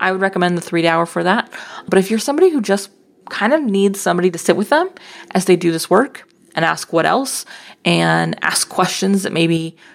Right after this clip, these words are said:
your filters and your line of sight are not allowing for, the one hour call is great for that. So again, uncommonlymore dot com, head over to the services area, and you will find all of that. All right.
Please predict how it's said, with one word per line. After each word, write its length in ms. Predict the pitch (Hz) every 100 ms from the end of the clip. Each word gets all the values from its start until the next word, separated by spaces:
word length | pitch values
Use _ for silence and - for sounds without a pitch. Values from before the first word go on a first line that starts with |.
| -
your 240 | 175 170 175
filters 600 | - 180 175 233 247 240
and 180 | 170 165
your 200 | 165 165
line 220 | 160 160
of 100 | 160
sight 240 | - 165 -
are 80 |
not 200 | 160 -
allowing 460 | 143 143 139 202 254
for, 420 | 254 302 320 330 - - - -
the 80 | 170
one 160 | 170
hour 160 | 165 160
call 240 | - 151
is 80 | 147
great 240 | 147 -
for 100 | -
that. 180 | - - - -
So 340 | - 160 190 -
again, 260 | 175 170 - 180
uncommonlymore 600 | 196 214 208 220 202 196
dot 120 | 202
com, 400 | - 160 160 160 - - - _ _ _ _
head 140 | - 170
over 120 | 185
to 60 |
the 100 | 202
services 440 | 208 170 156 165 160
area, 480 | 160 160 160 160 - _ _ - - _
and 200 | - 170
you 120 | 165 165
will 120 | 160
find 480 | - 160 165 160 - _ _
all 240 | 190 196 170
of 140 | -
that. 400 | - - - - _ _ - - - - - - -
All 100 | -
right. 180 | 55